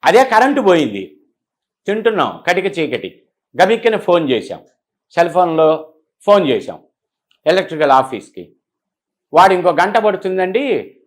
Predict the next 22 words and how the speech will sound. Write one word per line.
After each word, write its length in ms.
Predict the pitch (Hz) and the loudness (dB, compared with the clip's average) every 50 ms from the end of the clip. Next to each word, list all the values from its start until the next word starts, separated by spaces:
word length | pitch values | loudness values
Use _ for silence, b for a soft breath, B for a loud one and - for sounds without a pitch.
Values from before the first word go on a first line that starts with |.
| _ _ - | _ _ -2
ఆ, 100 | 165 165 | 0 0
అక్కడ 200 | 160 151 165 160 | 0 0 0 0
ఏదో 200 | 170 185 190 190 | 2 2 2 2
వైర్లు 320 | 170 165 185 202 190 190 | 2 4 2 2 2 0
తెగిపోయినాయి, 460 | 175 170 160 156 156 180 180 190 226 214 | -2 -2 -2 -2 -4 -4 -4 -2 0 0
లేకపోతే 260 | 180 170 165 175 170 | 2 0 0 -2 -4
ట్రాన్స్‌ఫార్మర్ 720 | - 160 165 175 170 - - 180 170 160 156 160 151 147 | -2 -2 -2 -2 -2 -2 -2 0 0 0 0 -2 -4 -4
బ్రేక్ 300 | 127 127 143 151 156 156 | -2 -2 -2 -2 -2 -2
అయింది, 580 | 160 156 160 185 202 262 254 - - - - _ _ _ _ _ _ _ - | -4 -4 -4 -6 -6 -4 -4 -4 -4 -6 -12 _ _ _ _ _ _ _ -10
ఒక 200 | 131 131 117 139 | -10 -4 -2 0
గంట 160 | 160 175 175 190 | 0 0 0 0
రెండు 280 | 185 175 156 147 147 | 0 0 -2 -2 -2
గంటలు 320 | 143 151 156 147 175 170 151 | -2 -2 -2 0 -2 -2 0
పడుతుంది" 380 | 127 123 117 117 120 135 147 | -2 -2 -4 -6 -10 -10 -10
అన్నాడు. 240 | 127 92 85 82 82 _ _ _ _ _ _ _ _ _ _ _ _ _ _ _ _ _ - | -12 -12 -16 -20 -20 _ _ _ _ _ _ _ _ _ _ _ _ _ _ _ _ _ -2
అయ్యో, 180 | 139 160 180 185 | 0 2 2 0
చీకట్లో 440 | 185 196 202 202 233 220 214 208 | 0 0 -2 -2 -2 -2 2 2
అన్నం 220 | 202 185 180 196 196 | 2 2 0 -2 -2
ఏం 120 | 190 185 | -2 -2
తింటామని 400 | 180 175 160 170 175 175 175 165 | -4 -4 -2 0 0 0 -2 -2
చేయి 180 | 156 160 160 160 | -2 -2 -2 0
కడుక్కుంటున్నామా? 760 | 180 170 - - 156 139 135 139 131 143 139 151 196 220 | 0 -2 -2 -4 -8 -10 -8 -8 -8 -6 -6 -6 -8 -10